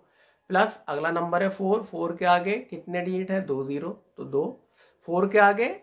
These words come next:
कितने डिजिट है? टू डिजिट है, तो हमने दो ज़ीरो लगा दिए। प्लस सेवन लिखेंगे,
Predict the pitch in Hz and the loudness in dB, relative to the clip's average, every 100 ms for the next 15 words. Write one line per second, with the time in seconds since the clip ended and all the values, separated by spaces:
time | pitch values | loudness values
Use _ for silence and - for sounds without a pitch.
0 | - 180 196 220 208 220 226 226 285 - | -14 -12 -4 -2 0 -2 -2 -2 -4 -8
1 | _ - 214 262 196 170 147 131 127 - | _ -6 -2 0 0 0 -4 -4 -10 -12
2 | _ _ _ _ 156 139 156 214 277 147 | _ _ _ _ -4 -2 0 -2 -2 -4
3 | 151 143 135 151 151 151 151 156 220 - | -2 -2 0 0 2 2 0 -2 -10 -14
4 | _ _ _ _ - 165 208 - - _ | _ _ _ _ 2 4 4 0 -18 _
5 | _ _ _ _ - 156 170 240 254 196 | _ _ _ _ 0 2 4 4 2 0
6 | 190 160 226 | 0 -2 -6